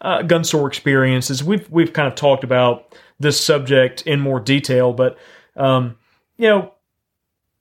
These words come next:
some folks are really just turds, you know, and they'll shame you for owning a particular type of firearm.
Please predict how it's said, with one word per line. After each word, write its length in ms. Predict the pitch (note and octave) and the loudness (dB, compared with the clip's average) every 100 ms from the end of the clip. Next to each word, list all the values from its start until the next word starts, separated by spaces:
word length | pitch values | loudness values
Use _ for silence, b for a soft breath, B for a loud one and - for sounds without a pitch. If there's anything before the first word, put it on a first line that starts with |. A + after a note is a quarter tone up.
| _ | _
some 280 | - G#3+ G#3 | -2 0 2
folks 340 | G#3 G3 F3 | 2 2 0
are 60 | D3+ | -4
really 560 | C3+ D#3+ D#3 C3+ A#2 - | -2 0 2 0 -2 -6
just 380 | B2+ C3 - - | -4 -4 -6 -10
turds, 640 | - C#3 B2+ G#2 F#2 - | -6 -2 0 -2 -6 -8
you 120 | - A#2+ | -6 -4
know, 160 | B2 | -2
and 120 | B2 | 2
they'll 220 | C3 C3 B2 | 2 2 2
shame 600 | - - F3+ A3 F#3+ A2 | 0 0 2 4 4 2
you 320 | G2+ F#2+ F#2+ | -2 -4 -6
for 320 | - B2+ B2+ | -4 -2 0
owning 380 | C#3+ D#3 C#3+ A#2 | 2 2 2 0
a 80 | A2 | -2
particular 440 | A2 D3 C3+ B2 | -4 -6 -4 -4
type 280 | A2 B2+ G#2+ | -4 -6 -6
of 80 | F#2+ | -6
firearm. 580 | A#2 A2+ G#2+ E2+ - | -2 0 -2 -6 -14